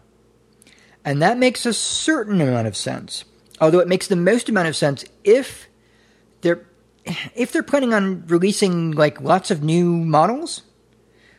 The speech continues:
right? Because otherwise, if you only have, you know, if, if what they're planning on releasing in the fall is, like, one more iPhone model that's a little taller. Well, I don't remember the, the switch from three point five inch phones to four inch phones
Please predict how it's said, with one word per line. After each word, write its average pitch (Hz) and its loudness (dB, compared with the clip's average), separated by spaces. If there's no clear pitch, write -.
right? 214 0
Because 180 0
otherwise, 175 2
if 143 -8
you 170 -6
only 240 0
have, 175 2
you 147 -4
know, 131 -6
if, 156 -6
if 165 -4
what 151 2
they're 180 0
planning 226 -2
on 180 0
releasing 120 -2
in 139 -2
the 143 0
fall 113 -4
is, 123 -4
like, 143 2
one 160 0
more 170 2
iPhone 120 -2
model 107 -10
that's 147 -4
a 170 2
little 156 2
taller. 131 -4
Well, - -4
I 226 -4
don't 320 -6
remember 240 0
the, 160 0
the 160 0
switch - 2
from 170 -4
three - -8
point - -4
five 151 2
inch - -4
phones 139 0
to 135 -6
four 233 -2
inch 143 -8
phones 135 -12